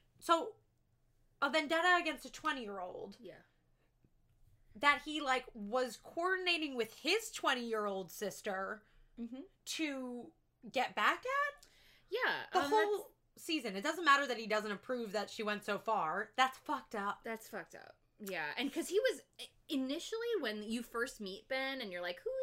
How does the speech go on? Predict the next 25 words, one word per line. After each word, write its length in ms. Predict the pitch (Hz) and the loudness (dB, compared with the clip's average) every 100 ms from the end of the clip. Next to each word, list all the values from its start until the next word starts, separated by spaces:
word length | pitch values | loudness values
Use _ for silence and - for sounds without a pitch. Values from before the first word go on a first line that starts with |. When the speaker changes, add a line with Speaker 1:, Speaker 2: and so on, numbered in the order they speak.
| 554 | -2
Speaker 2:
is 100 | - | -6
he? 200 | 196 - | -10 -8
What 120 | 214 381 | -8 2
Speaker 1:
He's 120 | 370 - | 2 2
Speaker 2:
happened?" 100 | 196 | 2
Speaker 1:
scary. 540 | 311 440 523 226 - - | 4 6 6 6 -2 0
Speaker 2:
He's 220 | 339 440 | 2 2
scary. 460 | - 175 139 113 - | 0 -2 -2 -8 -8
Speaker 1:
Yeah. 120 | 254 415 466 - 165 - _ - | -4 0 2 0 -2 -16 _ -2
Speaker 2:
And 180 | 262 269 | -2 2
we're 340 | 480 523 - - _ _ - - _ - - 240 | 4 4 0 -8 _ _ -8 -8 _ -20 -14 -4
made 240 | 240 381 523 | 2 2 2
to 60 | |
forget 300 | 247 226 330 285 | -2 0 2 4
that 220 | 277 - | 4 4
real 140 | 494 | -2
quick. 180 | - 269 | 2 8
Speaker 1:
Quick, 180 | 508 508 - - | 8 8 -8 -8
quick 180 | - - | 4 6
reminder: 640 | 466 359 392 339 226 262 - - _ | 8 8 6 6 4 2 0 -14 _
Ben 440 | 392 440 311 320 - | 8 8 6 0 -8
had 240 | - 339 302 | 2 2 4
Nate 180 | 359 392 | 2 6
Archibald's 640 | 349 403 311 262 254 226 - | 6 6 4 6 6 4 -6
dad 680 | 208 262 370 330 202 202 | -2 6 10 10 10 4